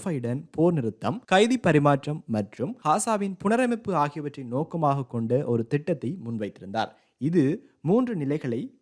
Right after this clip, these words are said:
கொண்டுள்ளது என்று குறிப்பிட்டிருந்தார். முதல் கட்டத்தில் போர் நிறுத்தம், குறைந்த எண்ணிக்கையிலான கைதிகளை விடுவித்தல் மற்றும் இஸ்ரேலிய திரும்ப பெறுதல் ஆகியவை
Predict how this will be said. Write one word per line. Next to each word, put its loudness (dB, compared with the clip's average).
கொண்டுள்ளது -4
என்று -14
குறிப்பிட்டிருந்தார். -8
முதல் 8
கட்டத்தில் 2
போர் 8
நிறுத்தம், 2
குறைந்த 4
எண்ணிக்கையிலான 2
கைதிகளை 0
விடுவித்தல் -2
மற்றும் -12
இஸ்ரேலிய 4
திரும்ப 2
பெறுதல் 2
ஆகியவை -4